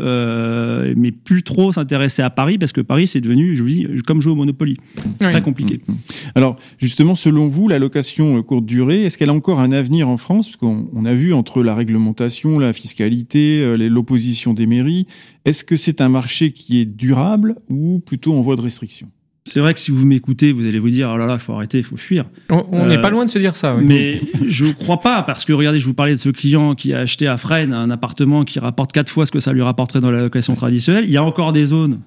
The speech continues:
Speaker 1: de liberté. Euh, je défends le droit de propriété, donc pour moi, c'est effectivement un, un principe constitutionnel à val-, c'est dans la Déclaration des droits de l'homme, hein, le, le droit de propriété. Il y a encore des zones où effectivement vous n'êtes pas soumis à des réglementations, euh, extrêmement, euh, difficiles comme à Paris, comme dans les grandes villes, où vous pouvez encore louer.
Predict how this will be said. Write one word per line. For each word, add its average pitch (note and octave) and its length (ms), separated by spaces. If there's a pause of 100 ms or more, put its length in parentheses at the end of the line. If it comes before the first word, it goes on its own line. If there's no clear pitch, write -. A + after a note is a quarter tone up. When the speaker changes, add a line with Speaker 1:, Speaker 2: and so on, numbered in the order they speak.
(140)
Speaker 1:
de B2 80
liberté. C3 520 (640)
Euh, B1+ 800
je A2 160
défends B2 240
le B2+ 40
droit A#2+ 100
de - 40
propriété, B2+ 380
donc A2 160
pour B2+ 140
moi, B2+ 160
c'est B2 100
effectivement B2 540 (380)
un, B2 280
un C3+ 80
principe C#3 340
constitutionnel C#3 680
à A#2 80
val-, B2 340
c'est A#2 140
dans C3 60
la E3 100
Déclaration C#3+ 380
des C3 80
droits A#2+ 160
de D3+ 60
l'homme, A3 180
hein, F3+ 40
le, C3+ 160
le C3 100
droit A#2+ 140
de A2+ 60
propriété. A#2+ 320
Il B3+ 40
y G#3+ 40
a D#3 40
encore D#3 180
des D#3 120
zones D3+ 220
où C#3+ 100
effectivement D3 440
vous B2+ 100
n'êtes A#2+ 160
pas E3+ 100
soumis D3+ 300
à C3 60
des B2+ 80
réglementations, A#2+ 680 (600)
euh, C3 160
extrêmement, C3 540
euh, A#2 840
difficiles C3 460
comme B2+ 160
à A#2 60
Paris, B2 240
comme A#2 140
dans A2+ 80
les A2+ 100
grandes A2+ 220
villes, G#3 180
où D#3+ 60
vous A#2+ 160
pouvez C3+ 280
encore C3 260
louer. A#3 300